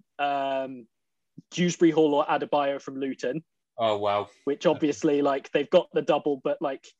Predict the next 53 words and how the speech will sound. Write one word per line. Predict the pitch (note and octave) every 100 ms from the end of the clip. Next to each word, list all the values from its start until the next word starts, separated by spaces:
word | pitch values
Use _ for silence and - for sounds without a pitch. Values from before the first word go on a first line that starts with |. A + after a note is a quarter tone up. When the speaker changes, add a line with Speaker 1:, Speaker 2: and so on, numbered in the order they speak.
| _ _ E3+
Speaker 1:
this | E3+ D#3+
is | C#3+
sort | F3+ E3+ D#3+
of, | D#3+
like, | D3
truly | - G#3 D#3 D3 C#3 C3
sort | - D#3+
of, | -
like, | C#3+ C#3
no | E3 D#3+
one's | D3+ -
gonna | D3+
pick | - D3+ -
them. | C3 E3+
<laughs> |
So, | - - D#3 - F#3 G3
like, | - -
Speaker 2:
Yeah, | - G#3+ A#3+
I | D3 C#3+
agree. | C#3+ C#3 B2
Speaker 1:
um, | B2
Speaker 2:
Nobody | B2 B2 B2 A#2+
is, | A#2 A2+
yeah. | B2+ A2+ C3 - _ _ _ _ _ _ _ _ _ _ -
Speaker 1:
I, | D#3 D#3+ E3
Speaker 2:
Just |
bear | F#3
in | F3+
Speaker 1:
I | D#3+ F3+
Speaker 2:
mind | F3
Speaker 1:
did | F3
Speaker 2:
about | C#3+
Speaker 1:
write | F3 D3+
Speaker 2:
this, | - E3+
Joel | D#3 D#3
wants | D3 C#3+ -
to |
try | D#3 C#3
and | C#3 C#3
win | D3
it. | D#3+ - - - _ _ _ _ _ _ _
Speaker 1:
Yeah. | D#3 D#3+ D#3 _ _ -
Speaker 2:
Just | C#3
bear | D#3 D3+ D3+
that | D3
in | D3+
Speaker 1:
Uh, | D#3+
I |
Speaker 2:
mind. | F3 E3+
Speaker 1:
did, | G3 G3 G3
uh, | F#3 F#3 D#3+
Speaker 2:
<laughs> | F3+
Speaker 1:
yeah. | F#3 F3